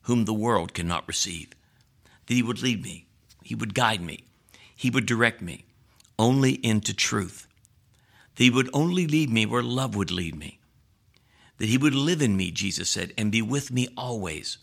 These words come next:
That no matter what I would face in obedience to God, no matter what the next step was, that I wasn't trying to do something for God, but with him. And I knew that the greater one would abide on the inside of me.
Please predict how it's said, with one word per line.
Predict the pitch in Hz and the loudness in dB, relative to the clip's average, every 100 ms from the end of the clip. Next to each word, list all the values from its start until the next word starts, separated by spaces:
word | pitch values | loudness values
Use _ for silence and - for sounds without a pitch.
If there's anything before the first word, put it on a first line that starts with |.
| _ _ _ - - - | _ _ _ -20 -16 -6
That | 120 | 0
no | 135 | 2
matter | 127 117 | 4 2
what | 110 123 | -2 -2
I | 143 | -2
would | 131 127 | -2 -2
face | - 110 82 - - _ _ _ _ _ | -2 -4 -4 -8 -10 _ _ _ _ _
in | 110 | 0
obedience | 113 113 110 110 104 | 2 4 2 2 -2
to | - | -6
God, | 101 90 80 - _ _ - | -4 -4 -4 -12 _ _ -4
no | 120 | 0
matter | 135 123 | 2 2
what | 131 147 | 0 0
the | |
next | 127 120 120 | 0 0 -2
step | - 110 - | -4 -6 -4
was, | 104 90 80 - - _ _ _ _ _ - | -4 -4 -6 -14 -16 _ _ _ _ _ -2
that | 117 | 0
I | |
wasn't | 117 156 151 | 2 0 -2
trying | 139 139 113 | -2 -2 -2
to | |
do | 110 | -2
something | 104 - 101 101 98 | -2 -2 -2 -2 -4
for | - 143 135 | -4 -6 -6
God, | 82 80 78 - _ | -8 -10 -12 -16 _
but | 98 98 | -10 -4
with | 131 - | -4 -2
him. | 80 101 _ _ _ _ _ - - | -6 -8 _ _ _ _ _ -20 -14
And | - 117 | -4 2
I | |
knew | 123 139 | 4 4
that | 127 - | 2 -2
the | |
greater | 107 123 127 120 | -2 2 2 2
one | 98 101 | 0 -2
would | 104 | -2
abide | 101 101 98 | -2 -2 -4
on | 101 104 | -2 0
the | 107 | 0
inside | 104 - 113 110 | 0 0 -2 -4
of | 92 | -8
me. | 85 - | -12 -14